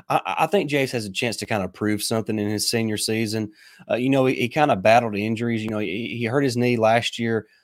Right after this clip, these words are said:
uh, or in twenty twenty-one. Uh, so he, he didn't really get to play much that season. But I thought he had a really solid year for Alabama here in his true junior season, kinda sharing that role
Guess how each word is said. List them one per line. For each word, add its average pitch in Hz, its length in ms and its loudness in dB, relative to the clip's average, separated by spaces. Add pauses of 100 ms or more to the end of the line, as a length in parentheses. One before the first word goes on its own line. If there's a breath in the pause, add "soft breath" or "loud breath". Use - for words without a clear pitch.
(120 soft breath)
uh, 104 220 4
or 107 160 2
in 101 100 0
twenty 117 260 0
twenty-one. 110 640 0 (340 soft breath)
Uh, 98 200 0
so 113 180 0
he, 107 120 2
he 113 180 -4
didn't 123 320 0
really 113 200 -2
get 110 120 -6
to 98 80 -12
play 117 240 2
much 110 300 -2
that 110 200 0
season. 113 480 -2 (260 soft breath)
But 123 120 6
I 160 100 8
thought 180 300 2
he 131 120 2
had 120 160 2
a 107 100 2
really 110 360 0
solid 117 460 6
year 110 200 0
for 107 160 -2
Alabama 104 440 2
here 110 240 -2
in 104 80 0
his 98 100 -4
true 123 260 0
junior 113 320 -2
season, 104 360 -2
kinda 117 260 0
sharing 131 460 2
that 113 200 0
role 107 480 2